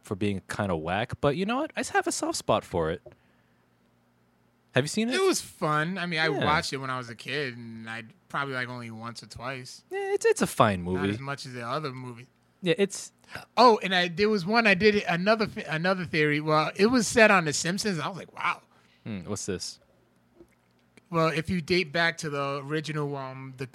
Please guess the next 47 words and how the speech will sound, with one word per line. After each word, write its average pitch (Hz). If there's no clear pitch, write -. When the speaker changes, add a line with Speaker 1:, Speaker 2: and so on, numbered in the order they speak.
Speaker 2:
the 143
original 143
comic 160
books, 175
I 143
think 156
it 151
was 135
Harvey 143
Comics 160
that 160
wrote 170
'em. 180
Speaker 1:
Yeah. 87
Speaker 2:
Casper 240
the 202
Friendly 196
Ghost 160
is 143
actually 160
the 143
ghost 151
of 127
Richie 139
Rich. 127
Speaker 1:
Really? 98
Speaker 2:
If 202
you 202
actually 202
look 170
at 220
the 196
co-, 208
if 190
you 175
actually 190
look 165
at 180
the 175
comics, 175
they 156
were, 151
like, 143
drawn 135
literally 147
the 127
same, 127